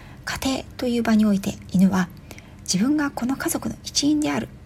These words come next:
ということを認識し、自分の立場や状況を理解して安心して暮らすために、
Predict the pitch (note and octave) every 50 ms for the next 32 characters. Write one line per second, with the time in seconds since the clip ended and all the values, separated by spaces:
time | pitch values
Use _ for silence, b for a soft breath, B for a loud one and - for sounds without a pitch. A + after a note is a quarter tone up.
0 | - - - - D4 D4+ D4+ - C#4+ - A#3 G#3 F3+ F3+ F3+ F3 - - - G#3
1 | - - B3+ - B B B B B B B B B - - - - - - -
2 | - - - - E3+ F3 F3 E3+ E3+ F3 F3 F3 - - A#3 - A3+ G3+ F#3 G3
3 | G#3+ A3+ A3 - - - - - - - - - B3 C#4 C#4+ - D4+ C#4 C#4+ B3+
4 | - - - - E4 C4 - - - - - - - - - - - - - -
5 | - - - - - F#3 F#3 F#3+ - - G3 F3 F3+ - - C#4 C#4+ - - A3
6 | G3+ G3+ - - B3+ B3+ C4 A#3+ G#3+ -